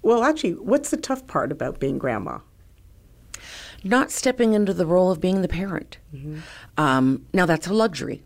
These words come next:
Speaker 1: Mm-hmm.
Speaker 2: Uh, many grandkids, uh, the, the grandparents are the parents.
Speaker 1: Mm-hmm.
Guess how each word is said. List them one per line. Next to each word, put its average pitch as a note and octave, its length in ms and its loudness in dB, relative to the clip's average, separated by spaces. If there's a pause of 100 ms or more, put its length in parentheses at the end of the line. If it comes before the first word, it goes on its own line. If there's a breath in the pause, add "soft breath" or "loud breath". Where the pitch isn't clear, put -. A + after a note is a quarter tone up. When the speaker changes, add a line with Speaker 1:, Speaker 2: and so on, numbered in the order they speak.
(140)
Speaker 1:
Mm-hmm. E3 260 -10
Speaker 2:
Uh, C#3 300 2
many D3 360 2
grandkids, C3+ 880 0
uh, A#2 260 2
the, - 160 -6
the D3 300 -2
grandparents G#3 540 0 (200)
are G3 140 4
the - 80 -10
parents. A#2 520 -4 (220 loud breath)
Speaker 1:
Mm-hmm. F#3 120 -10